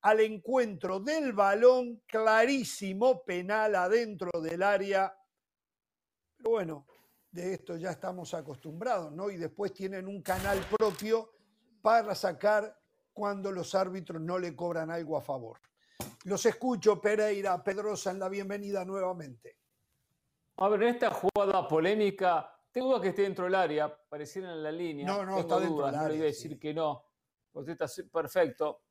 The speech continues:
Speaker 2: Quisiera ver alguna, alguna
Speaker 1: Sí.
Speaker 2: repetición, alguna otra toma. Pero no <clears throat> hizo lo correcto el árbitro, no sancionó el penal.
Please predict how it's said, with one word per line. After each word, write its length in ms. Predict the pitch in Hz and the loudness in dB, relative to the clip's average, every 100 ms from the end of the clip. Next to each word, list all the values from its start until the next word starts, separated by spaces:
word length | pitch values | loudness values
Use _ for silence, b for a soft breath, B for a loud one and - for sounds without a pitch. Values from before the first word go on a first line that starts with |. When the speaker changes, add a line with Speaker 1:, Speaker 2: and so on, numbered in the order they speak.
| _ | _
Speaker 2:
Quisiera 300 | - 131 170 | -12 -2 2
ver 120 | 170 | 4
alguna, 360 | 165 165 156 143 | 4 4 2 2
alguna 300 | - 156 175 | 0 0 0
Speaker 1:
Sí. 60 | 143 | 2
Speaker 2:
repetición, 460 | 151 156 143 151 | -2 -2 -6 -2
alguna 180 | 160 160 | -2 -2
otra 200 | 151 151 | -2 0
toma. 360 | 165 143 139 - b b b b - | 2 4 4 2 b b b b -8
Pero 180 | 170 180 | -4 -2
no 720 | 202 214 202 190 180 - _ | 0 0 0 0 -2 -6 _
<clears throat> 200 | - 151 | -14 -10
hizo 260 | - 180 214 | -6 -4 0
lo 140 | 190 | 2
correcto 300 | 170 170 190 | 2 0 0
el 60 | 190 | 0
árbitro, 200 | 190 180 | 0 0
no 120 | 170 | -4
sancionó 300 | 170 160 147 | -6 -6 -4
el 80 | 170 | -4
penal. 400 | 170 175 151 113 | -2 0 0 -2